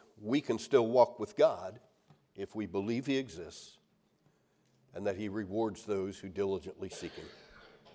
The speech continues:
The question is, do we truly believe? And are we earnestly,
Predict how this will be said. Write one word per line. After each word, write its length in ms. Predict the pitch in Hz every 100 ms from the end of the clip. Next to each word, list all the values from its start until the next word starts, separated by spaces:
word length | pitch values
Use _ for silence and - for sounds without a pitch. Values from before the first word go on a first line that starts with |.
| - _ _ _ _ _ - _ - - _
The 80 | -
question 440 | 123 113 - 110
is, 440 | 143 95 82 - - _ _ _ _ _ - - _ _
do 120 | 98 104
we 140 | 123
truly 340 | - 120 113
believe? 520 | 113 101 127 139 208 - - - _ _ _ _ _ - _ _ _ _ -
And 160 | 101
are 140 | 101 104
we 240 | 113 120 -
earnestly, 640 | 120 135 113 - - 80